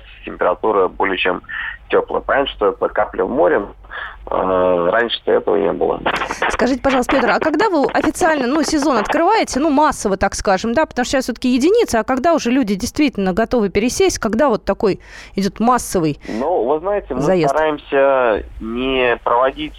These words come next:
Speaker 1: э, какие-то грани между сезоном и его отсутствием. Мы считаем, что вот сезон, он есть всегда, есть просто, э, тёплый сезон и холодный сезон.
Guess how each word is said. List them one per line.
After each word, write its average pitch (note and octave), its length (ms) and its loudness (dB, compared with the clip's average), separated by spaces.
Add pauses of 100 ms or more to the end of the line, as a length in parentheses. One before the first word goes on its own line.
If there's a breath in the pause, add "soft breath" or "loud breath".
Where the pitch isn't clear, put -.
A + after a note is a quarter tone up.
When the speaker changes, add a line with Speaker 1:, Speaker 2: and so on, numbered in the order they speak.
(240)
Speaker 1:
э, F#2+ 640 2 (280)
какие-то G2+ 380 -4
грани D3+ 380 2
между G2+ 680 0 (100)
сезоном A#2 480 0
и G2 60 0
его G2 220 2
отсутствием. F#2+ 560 -4
Мы G2+ 80 -2
считаем, G2+ 300 0
что - 180 -4
вот F2+ 120 -2 (120)
сезон, A2 300 0
он F#2 140 -2
есть F#2+ 200 -2
всегда, D#3 340 0
есть G#2+ 260 -4
просто, G2 480 0 (540 loud breath)
э, F#2 680 0 (140)
тёплый B2 360 0
сезон B2+ 480 0
и A#2+ 140 0
холодный G#2+ 500 -2
сезон. E2+ 400 -4